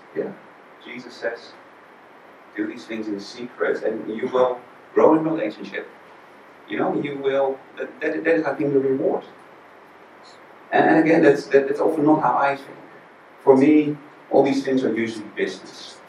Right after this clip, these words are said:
Yeah, I, my prayer times, I come with a long list of all the people with needs in the church, and all the ministries, and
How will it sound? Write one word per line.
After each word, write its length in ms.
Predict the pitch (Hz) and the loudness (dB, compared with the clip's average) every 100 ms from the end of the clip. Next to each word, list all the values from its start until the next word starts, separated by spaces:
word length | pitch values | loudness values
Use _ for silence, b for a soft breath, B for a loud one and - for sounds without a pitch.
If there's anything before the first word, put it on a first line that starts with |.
| - - - - - - - | -20 -20 -20 -20 -20 -20 -6
Yeah, 280 | - 143 - | 0 2 4
I, 200 | - - | 4 4
my 220 | - - | 2 0
prayer 380 | - - - - | 6 6 8 4
times, 380 | - - - - | 2 0 0 0
I 80 | - | 0
come 180 | - 117 | 2 -2
with 140 | - | -2
a 60 | 107 | -2
long 420 | 123 123 120 104 | 6 6 8 4
list 340 | 107 104 - | 4 4 2
of 100 | 98 | 4
all 200 | 110 117 | 4 6
the 80 | 104 | 4
people 340 | 113 110 104 | 0 2 4
with 180 | 101 98 | 4 4
needs 360 | 101 107 107 104 | 4 2 0 -6
in 80 | 95 | -8
the 80 | |
church, 440 | - - - - - | -4 2 2 2 0
and 100 | 104 | 0
all 120 | 107 | 2
the 80 | 101 | 2
ministries, 680 | 104 104 - - - 90 - | 2 -2 -4 -10 -14 -14 -12
and 200 | 98 | -12